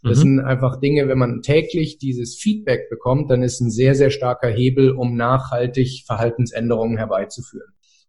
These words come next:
Speaker 1: Und der wichtigste Tipp, den ich Menschen geben würde, auch wenn er für viele der, der unbequemste ist und denkbar einfach klingt, ist, jeden Morgen zum gleichen Zeitpunkt aufzustehen.
Speaker 2: Mhm.
Speaker 1: Die meisten von uns schlafen am Wochenende länger.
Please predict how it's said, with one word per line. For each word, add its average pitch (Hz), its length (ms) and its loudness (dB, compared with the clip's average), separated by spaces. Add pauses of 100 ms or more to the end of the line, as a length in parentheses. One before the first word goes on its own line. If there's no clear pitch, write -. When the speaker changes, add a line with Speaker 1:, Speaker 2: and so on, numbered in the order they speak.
Speaker 1:
Und 147 640 -4
der 127 420 0 (100)
wichtigste 214 720 -2
Tipp, 190 280 0
den 156 180 0
ich 139 220 -4
Menschen 143 440 -2
geben 156 400 0
würde, 160 680 2
auch 127 160 -2
wenn 139 140 0
er 139 240 0
für - 160 -14
viele 156 400 -6
der, 123 220 -2
der 117 180 -4
unbequemste 175 840 -2
ist - 520 -4 (100)
und 123 240 -8 (340)
denkbar 175 300 0
einfach 143 400 -2
klingt, 160 320 -6
ist, 156 340 -10 (360)
jeden 156 360 2
Morgen 139 440 2
zum 127 260 -4
gleichen 120 400 0
Zeitpunkt 117 460 -4
aufzustehen. 104 680 -10 (480)
Speaker 2:
Mhm. 127 320 -4 (140)
Speaker 1:
Die 113 60 -6
meisten 147 420 0
von 165 180 -4
uns 165 480 -2
schlafen 135 380 -2
am 127 100 0
Wochenende 131 460 2
länger. 165 420 -2